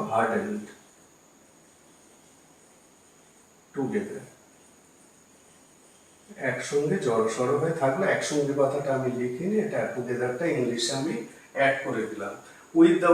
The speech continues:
wind howling, they stayed huddled together। বোঝা যাচ্ছে কিভাবে উইথটাকে ইউজ করতে হচ্ছে। তো আমি যেগুলো বলছি সেগুলোকে মনে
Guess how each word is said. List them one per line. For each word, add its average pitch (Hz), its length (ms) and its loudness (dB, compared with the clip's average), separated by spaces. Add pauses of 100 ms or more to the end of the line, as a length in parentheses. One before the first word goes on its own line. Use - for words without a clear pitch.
wind 165 280 8 (140)
howling, 120 520 4 (120)
they 113 120 -4 (120)
stayed 139 400 -2 (140)
huddled 135 500 -2 (120)
together। 151 400 4 (540)
বোঝা 160 300 6
যাচ্ছে 208 320 8
কিভাবে 180 400 4
উইথটাকে 180 500 0
ইউজ 180 160 4 (100)
করতে 175 280 -2
হচ্ছে। 185 280 -6 (1200)
তো 143 80 4 (280)
আমি 185 200 4
যেগুলো 190 240 4 (180)
বলছি 175 440 2 (800)
সেগুলোকে 147 420 2 (120)
মনে 147 140 6